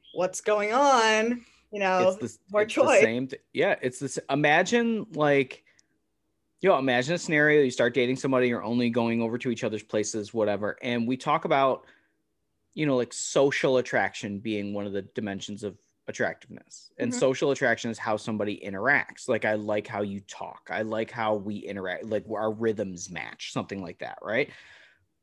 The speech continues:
Speaker 2: But social doesn't just exist with you and the other person. Social is them with their friends,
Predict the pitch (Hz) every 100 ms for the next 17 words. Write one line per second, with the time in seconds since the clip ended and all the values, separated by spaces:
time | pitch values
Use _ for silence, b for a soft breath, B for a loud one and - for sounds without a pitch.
0 | _ - 240 190 - _ _ _ _ _
1 | - - - 185 254 226 175 156 151 160
2 | 151 143 113 143 - 107 117 113 110 95
3 | 76 - - - - _ _ _ _ _
4 | _ - 180 202 208 156 120 110 - _
5 | 113 123 120 135 147 151 - 90 87 131
6 | -